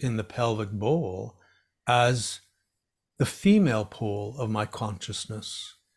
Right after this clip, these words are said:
And I feel the head as the male pole of my consciousness. And they are meant to work together. And what's happened is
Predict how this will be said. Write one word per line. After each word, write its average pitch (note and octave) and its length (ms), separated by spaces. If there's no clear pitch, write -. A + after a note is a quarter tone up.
And B2 100
I C3+ 80
feel D3 420
the C3 140
head E3+ 440
as C#3+ 180
the E3+ 80
male F#3 380
pole G2 460
of G#2 100
my G2+ 160
consciousness. G2+ 880
And C3 160
they C#3+ 100
are D3 140
meant D#3+ 400
to C#3+ 120
work C#3+ 300
together. C#3 500
And A2 180
what's - 320
happened B2 540
is B2+ 240